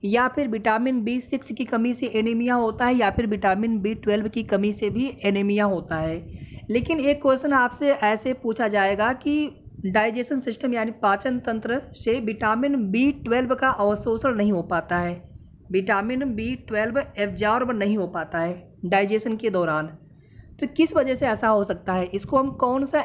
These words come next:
एनीमिया का प्रकार बोलेंगे? क्या बोलेंगे इसको हम? पर्नीशियस एनीमिया। विटामिन बी ट्वेल्व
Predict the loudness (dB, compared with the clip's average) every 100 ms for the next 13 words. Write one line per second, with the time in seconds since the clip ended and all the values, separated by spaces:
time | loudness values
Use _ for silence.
0 | 2 2 4 4 4 2 0 0 0 2
1 | -2 -2 -4 -6 -6 -20 -20 -20 _ -2
2 | 0 0 -2 -4 -6 -2 -2 -2 -6 -2
3 | -2 0 -4 -4 -4 -4 -4 -6 -6 -4
4 | -4 -4 -8 -12 -18 -20 -20 -20 -4 -4
5 | 0 0 0 0 -2 -2 -4 -4 -6 -4
6 | -2 2 0